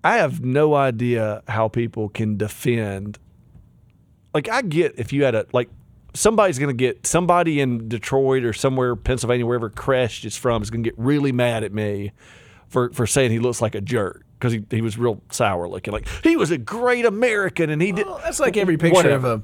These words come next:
Speaker 2: a
Speaker 1: It was a
Speaker 2: war general or something.
Speaker 1: Yeah,
Speaker 2: They just look so
Speaker 1: whatever.
Speaker 2: angry.
Speaker 1: It was a joke. So, so that.
Speaker 2: Yeah.
Speaker 1: But having a bad, like, defending a bad name, I get. Like, but it's unique and it's mine. Maybe it's maybe stupid to you. But <laughs> those who defend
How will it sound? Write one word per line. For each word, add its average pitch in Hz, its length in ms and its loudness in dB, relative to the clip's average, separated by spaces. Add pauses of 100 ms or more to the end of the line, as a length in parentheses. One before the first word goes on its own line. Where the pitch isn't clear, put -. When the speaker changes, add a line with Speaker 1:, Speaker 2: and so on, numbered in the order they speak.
Speaker 2:
a 147 80 6
Speaker 1:
It 151 80 0
was 147 120 2
a 139 40 2
Speaker 2:
war 147 380 6
general 123 320 4
or 110 40 4
something. 127 200 4
Speaker 1:
Yeah, 147 80 6
Speaker 2:
They 165 40 4
just 135 80 2
look 170 200 8
so - 60 8
Speaker 1:
whatever. 147 200 6
Speaker 2:
angry. 156 180 6
Speaker 1:
It 202 60 6
was 156 100 2
a 151 60 0
joke. 117 420 0
So, 131 140 2
so 147 220 0
that. 131 360 4
Speaker 2:
Yeah. 117 120 0 (340)
Speaker 1:
But 147 260 2 (1700)
having 220 360 2
a 160 60 2
bad, 156 460 2
like, 151 220 0
defending 208 480 2
a 139 40 4
bad 139 360 4
name, 175 320 0
I 143 120 2
get. 120 420 -2
Like, 120 220 2 (540)
but 220 160 2
it's 220 160 -2
unique 247 520 0
and 190 100 2
it's 165 160 -6
mine. 196 560 4
Maybe 226 240 2
it's 196 120 0
maybe 180 240 2
stupid 147 440 0
to 127 60 -2
you. 113 260 -4 (120)
But 147 160 4
<laughs> - 140 2
those 311 220 4
who 269 120 2
defend 185 580 2